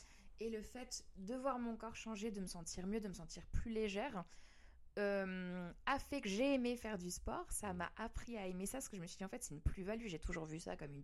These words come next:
tanasse, comme le truc qui me fait transpirer, j'aime pas. Euh, et en fait, euh, ouais, le,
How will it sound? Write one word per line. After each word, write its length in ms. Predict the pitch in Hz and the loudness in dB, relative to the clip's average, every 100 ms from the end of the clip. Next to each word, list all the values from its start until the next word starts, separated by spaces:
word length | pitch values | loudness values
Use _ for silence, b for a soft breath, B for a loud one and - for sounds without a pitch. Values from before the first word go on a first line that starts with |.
| - | -6
tanasse, 500 | 254 226 233 233 214 | -4 -2 -2 -2 -4
comme 180 | 160 160 | -8 -8
le 60 | |
truc 160 | 175 180 | -10 -8
qui 80 | 165 | -10
me 60 | |
fait 100 | 156 | -10
transpirer, 580 | - - 190 - 190 202 | -10 -6 -6 -4 -6 -6
j'aime 280 | - 165 175 - | -8 -10 -10 -4
pas. 180 | - 247 - B B B B - | -2 -2 -4 B B B B 6
Euh, 440 | 208 202 196 196 190 | 8 8 6 2 0
et 160 | 202 202 | 0 2
en 100 | 190 | 0
fait, 320 | - 285 - | -2 -4 -2
euh, 280 | 220 190 190 | -2 2 0
ouais, 160 | 254 339 | 0 -2
le, 420 | 226 190 180 180 | -2 -2 -2 -2